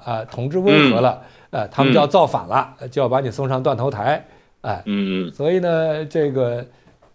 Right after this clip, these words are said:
Speaker 1: 呃，你经济成长和繁荣，往往和这种，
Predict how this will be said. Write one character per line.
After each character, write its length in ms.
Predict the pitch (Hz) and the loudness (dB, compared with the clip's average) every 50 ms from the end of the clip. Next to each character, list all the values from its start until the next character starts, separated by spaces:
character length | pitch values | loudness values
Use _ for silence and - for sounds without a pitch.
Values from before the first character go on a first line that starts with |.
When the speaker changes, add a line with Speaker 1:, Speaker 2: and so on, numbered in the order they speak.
| _ - - | _ -18 -14
Speaker 1:
呃， 320 | - 92 - 147 147 147 143 | -12 -10 -8 -6 -4 -4 -2
你 200 | 143 143 147 151 | 0 0 0 0
经 300 | 147 - 226 247 247 247 | 0 -2 -2 -2 -2 -2
济 580 | 233 240 208 160 139 131 120 113 113 110 113 | -2 0 0 2 2 0 0 -2 -4 -6 -8
成 300 | 113 - - 131 160 196 | -10 -8 -8 -6 -4 -2
长 180 | 185 147 101 - | -2 -4 -4 -4
和 120 | - 139 | -6 -6
繁 280 | 147 - - 123 127 139 | -6 -4 -4 -4 -2 -2
荣， 240 | 135 120 117 123 120 | -4 -4 -4 -4 -2
往 220 | 117 127 170 202 | 0 2 2 2
往 140 | 185 131 - | 0 0 -2
和 260 | - - 110 120 131 | -4 -6 -6 -4 -4
这 220 | 127 160 139 120 | -2 -2 -2 -2
种， 260 | 101 101 92 87 90 | -4 -6 -10 -12 -14